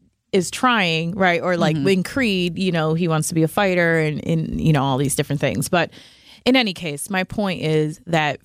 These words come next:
Speaker 1: probably for him, he probably internalized being called corny. I'm sure she wasn't the only one who did it, and especially as a child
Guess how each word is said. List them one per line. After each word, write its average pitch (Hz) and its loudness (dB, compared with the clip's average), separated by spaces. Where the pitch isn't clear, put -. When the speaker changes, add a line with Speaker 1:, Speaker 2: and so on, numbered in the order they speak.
Speaker 1:
probably 196 2
for 151 -4
him, 180 0
he - -4
probably 170 0
internalized 208 0
being 180 2
called 170 0
corny. 175 2
I'm 185 2
sure 208 0
she - -4
wasn't 180 0
the 170 -2
only 175 -2
one 165 -2
who 160 -2
did 156 2
it, 262 4
and 180 0
especially 190 0
as 165 0
a 151 -2
child 151 0